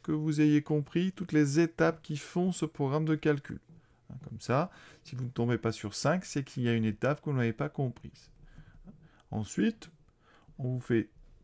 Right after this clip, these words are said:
tester le programme avec un autre nombre, moins dix, mais sans vous donner le résultat. Là, on verra bien si vous avez bien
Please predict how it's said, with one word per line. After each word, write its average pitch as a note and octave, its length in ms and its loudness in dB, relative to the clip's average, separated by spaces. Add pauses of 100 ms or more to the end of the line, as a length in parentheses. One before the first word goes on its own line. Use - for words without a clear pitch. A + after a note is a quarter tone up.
tester C#3 380 0
le D#3 40 2
programme A#2 380 -2
avec A#2 260 -2
un G#2 160 -2
autre C#3 300 -2
nombre, A2 320 -2 (320)
moins F2+ 220 -2
dix, C3 280 -6
mais G#2 120 -6
sans D#3 240 -4
vous E3+ 120 -4
donner D3+ 280 0
le C#3+ 80 -2
résultat. A#2+ 420 -4 (800)
Là, A2+ 140 0
on A2 100 2
verra F#2+ 240 0
bien A2+ 220 2
si - 160 -4
vous G#2+ 100 -2
avez F#2+ 160 0
bien C3 320 2